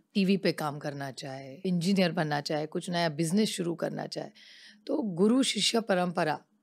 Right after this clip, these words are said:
ये हमारी पहले से आज भी है, अगर उसको अलग-अलग नाम देते हैं आजकल लोग। लेकिन गुरु हमेशा,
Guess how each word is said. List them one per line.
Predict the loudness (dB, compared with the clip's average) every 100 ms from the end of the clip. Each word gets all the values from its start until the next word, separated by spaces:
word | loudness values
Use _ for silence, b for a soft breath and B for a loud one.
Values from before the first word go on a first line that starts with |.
| _ _ _ -10
ये | -4
हमारी | 0 0 2
पहले | 4 4 4
से | 0 2
आज | 4 2 0
भी | 0
है, | 0 0
अगर | 0
उसको | -2 2 4
अलग-अलग | 4 4 4 2
नाम | 2 0 2
देते | 0 2 2
हैं |
आजकल | 2 -2 -8 -8
लोग। | -8 -12 b b b b b b -4
लेकिन | 0 2 0 4
गुरु | 4 6 6
हमेशा, | 4 4 2 2 0